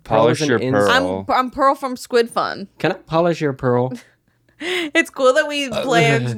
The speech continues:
Speaker 3: no fucking topic.
Speaker 2: I know, I'm going through all of my
Speaker 1: Ugh.
Speaker 2: notes trying to find something.
Speaker 1: I've
Speaker 2: Maybe
Speaker 1: got
Speaker 2: we
Speaker 1: something
Speaker 2: talk
Speaker 1: to
Speaker 2: about
Speaker 1: talk
Speaker 2: some
Speaker 1: about.
Speaker 2: scary stories, like some spooky, scary stories.
Speaker 3: I don't have scary stories.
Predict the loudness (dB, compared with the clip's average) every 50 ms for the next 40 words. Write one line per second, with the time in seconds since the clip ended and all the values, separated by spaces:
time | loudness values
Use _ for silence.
0 | -6 -2 0 0 0 0 0 0 -2 -2 -2 -2 -4 -6 -4 -4 -2 -2 0 -2
1 | -2 -2 0 0 2 2 2 2 0 0 2 2 2 2 0 0 0 2 2 4
2 | 4 4 2 2 0 0 0 0 0 0 0 0 0 0 -2 -4 -6 -4 -2 -2
3 | 0 0 0 -2 -2 -2 -2 -2 -2 -4 -4 -6 -6 -6 -6 -6 -4 -4 -4 -4
4 | -6 -8 -10 -14 _ -4 0 0 2 4 4 4 4 2 2 2 2 2 2 0
5 | 0 2 2 2 2 0 0 0 0 0 2 0 0 -2 -4 -4 -2 0 0 0
6 | 0 -2 -4 -6 -8 -8 -6 -6 -6 -6 -4 -4 -4 -2 -2 -2 -2 -2 0 0
7 | 2 2 0 -2 -2 -2 0 2 2 4 2 2 2 0 0 0 0 0 0 -2
8 | -2 -6 -6 -4 -2 -2 -2 -4 -4 -6 -6 -6 -6 -6 -6